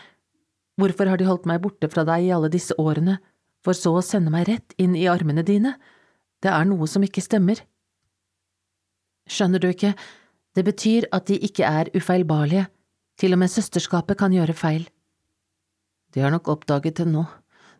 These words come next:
Da vil de sørge for å rette opp feilen.» «La oss håpe de ikke har funnet ut. Kan de feile en gang, kan de gjøre det igjen.» Han nikket. En dyp nyve hadde gravd seg ned i pannen hans. «Du forstår hva dette betyr?»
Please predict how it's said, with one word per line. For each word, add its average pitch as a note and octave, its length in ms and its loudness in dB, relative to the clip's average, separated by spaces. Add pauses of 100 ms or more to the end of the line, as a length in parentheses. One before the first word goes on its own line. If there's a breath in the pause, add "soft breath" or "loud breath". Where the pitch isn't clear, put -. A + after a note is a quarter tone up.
Da D#3 80 2
vil D#3 160 0
de F#3+ 80 0
sørge D#3+ 320 -2
for F3 160 0
å F3 80 2
rette F3+ 240 -4
opp - 80 -12
feilen.» D3 400 -2 (960)
«La D3+ 140 4
oss D#3 160 -4
håpe D#3+ 240 -2
de F#3 80 0
ikke F3+ 160 -4
har - 80 -4
funnet F#3 340 -2
ut. G#3+ 240 -4 (540 soft breath)
Kan E3+ 100 2
de F#3 80 4
feile F#3+ 320 0
en F3 300 0
gang, A3+ 180 -2
kan G3+ 160 0
de F#3+ 140 2
gjøre E3+ 240 0
det F3 100 2
igjen.» G3 240 0 (720)
Han D#3 140 2
nikket. D#3+ 400 -8 (520 loud breath)
En F#3+ 140 2
dyp G3 260 0
nyve E3+ 380 2
hadde F3+ 180 -2
gravd D3+ 300 -2
seg F3 180 0
ned E3 160 0
i F3 80 -4
pannen D#3 300 -2
hans. D#3 320 -4 (1000)
«Du - 100 -2
forstår E3+ 400 0
hva D3+ 100 0
dette D#3 240 -6
betyr?» F3+ 380 -2